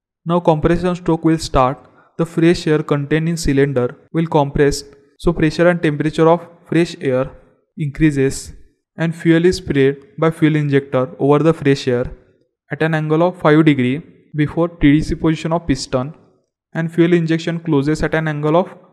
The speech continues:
twenty-five degree after T D C position of piston. The combustion of charge releases hot gases, which will increases pressure at constant volume.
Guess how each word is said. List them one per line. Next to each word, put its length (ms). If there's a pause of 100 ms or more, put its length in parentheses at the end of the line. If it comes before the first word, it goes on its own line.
twenty-five 460
degree 340 (400)
after 340
T 140
D 120
C 120
position 360
of 180
piston. 460 (560)
The 80
combustion 460
of 160
charge 400
releases 520
hot 300
gases, 500 (160)
which 220
will 140
increases 580 (200)
pressure 320
at 160
constant 380
volume. 380